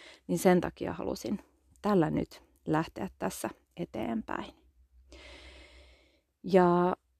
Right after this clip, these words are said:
on muutamia sellaisia asioita, joihin siis kiinnitän huomiota tässä ensivaikutelman muodostamisvaiheessa. Ensimmäinen on se, että, ää,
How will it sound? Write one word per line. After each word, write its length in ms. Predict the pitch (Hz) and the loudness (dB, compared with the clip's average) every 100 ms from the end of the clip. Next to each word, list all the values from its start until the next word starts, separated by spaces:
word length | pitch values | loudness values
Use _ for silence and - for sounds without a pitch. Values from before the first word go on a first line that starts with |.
| _ _ - | _ _ -4
on 240 | 226 240 | 2 6
muutamia 580 | 247 285 262 180 165 160 | 8 8 6 0 -2 -2
sellaisia 540 | - 165 165 170 165 - | -2 -2 -2 -4 -8 -6
asioita, 540 | 175 - 165 156 170 | -4 0 2 2 -2
joihin 480 | 165 160 156 - 170 | 0 2 0 -2 -6
siis 340 | - 185 - - _ _ _ - | -8 -12 -12 -20 _ _ _ -2
kiinnitän 460 | 160 156 - 160 | 0 0 -2 -2
huomiota 460 | 170 165 - - - | 0 0 0 -6 -12
tässä 280 | 175 - - | -14 -14 -8
ensivaikutelman 880 | 170 175 196 202 - - - - - | -8 -8 -10 -12 -12 -10 -8 -4 -2
muodostamisvaiheessa. 1600 | - 92 - - - - - _ 175 165 160 170 226 - - - _ - - - _ | -2 -2 -6 -12 -14 -12 -14 _ -10 -4 -4 -4 -8 -8 -10 -10 _ -20 -20 -20 _
Ensimmäinen 720 | - 196 254 214 165 165 165 170 | -4 0 2 2 0 -2 -2 -4
on 240 | 170 170 | -4 -4
se, 340 | 160 - 185 185 | -4 -6 -4 -4
että, 440 | - _ 143 143 - _ - | -6 _ -8 -8 -10 _ -14
ää, 300 | 160 160 | -10 -8